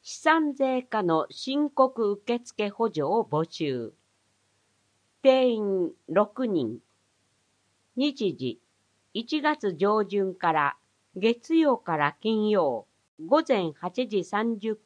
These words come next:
分から午後五時十五分の間で六時間。申し込み問い合わせ、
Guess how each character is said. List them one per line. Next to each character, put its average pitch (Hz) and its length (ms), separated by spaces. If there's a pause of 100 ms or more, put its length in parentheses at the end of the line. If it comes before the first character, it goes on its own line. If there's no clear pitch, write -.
分 135 240
か 160 200
ら 131 220 (100)
午 254 140
後 202 220
五 233 160
時 175 180
十 254 220
五 165 160
分 139 300
の 135 260
間 160 400
で 151 240 (240)
六 170 300
時 202 140
間。 110 300 (1120)
申 254 220
し 262 140
込 202 100
み 202 140
問 180 260
い 165 60
合 156 80
わ 156 100
せ、 - 300